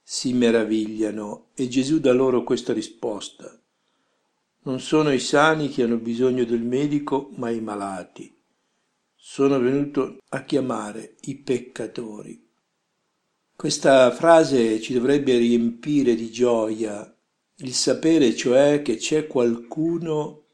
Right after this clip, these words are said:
che cerca i peccatori, che vuole convertire i peccatori,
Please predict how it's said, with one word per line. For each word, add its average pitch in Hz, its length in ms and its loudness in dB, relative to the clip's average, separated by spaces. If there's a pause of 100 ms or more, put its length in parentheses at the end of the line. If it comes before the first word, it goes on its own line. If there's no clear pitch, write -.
(600)
che 120 180 -2
cerca 147 840 0
i 127 100 -8
peccatori, 110 1200 -8 (680)
che 123 160 -4
vuole 139 880 2
convertire 127 1000 -4
i 123 100 0
peccatori, 104 1120 -12